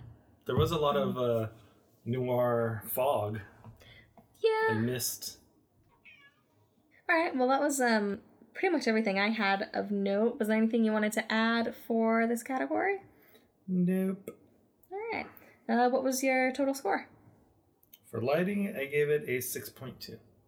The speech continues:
Speaker 2: All right. I gave it a six point four. So that's gonna bring us to the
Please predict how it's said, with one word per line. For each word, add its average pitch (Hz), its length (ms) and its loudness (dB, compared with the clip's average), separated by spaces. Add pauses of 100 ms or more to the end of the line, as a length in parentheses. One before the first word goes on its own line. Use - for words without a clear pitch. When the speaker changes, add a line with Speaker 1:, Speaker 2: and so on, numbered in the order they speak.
(460)
Speaker 2:
All 269 60 2
right. 415 140 -2 (640)
I 254 200 0
gave 214 340 0
it 269 340 2 (280)
a 220 320 2
six 240 200 -6
point - 260 -4
four. 466 440 0
So - 120 -2
that's 339 240 2
gonna 403 200 2
bring 269 260 2
us 269 240 2 (180)
to 240 540 4
the 196 460 2